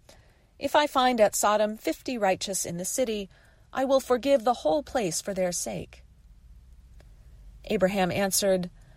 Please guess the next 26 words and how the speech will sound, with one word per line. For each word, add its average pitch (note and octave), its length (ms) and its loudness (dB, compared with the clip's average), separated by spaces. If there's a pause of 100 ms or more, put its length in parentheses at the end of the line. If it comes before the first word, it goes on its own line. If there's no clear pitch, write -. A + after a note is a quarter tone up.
(840)
"Let D4 300 -2
me E4 100 -2
take C#4+ 240 -4
it B3+ 80 2
upon A3+ 320 -4
myself F#3 460 0
to G#3+ 80 -6
speak - 320 -6
to G3+ 100 -6
the D#3+ 120 -6
Lord, - 420 -10 (600)
I G3+ 300 0
who F#3+ 180 -4
am F#3 200 0
but G3+ 240 -2
dust F#3 420 -2
and E3 240 -8
ashes. - 680 -12 (1160)
Suppose E4 500 -2
five D#4 500 0
of A#3 140 0
the B3+ 80 -4
fifty C#4 340 -4
righteous B3+ 460 0
are A3+ 140 -2
lacking. A#3+ 440 -10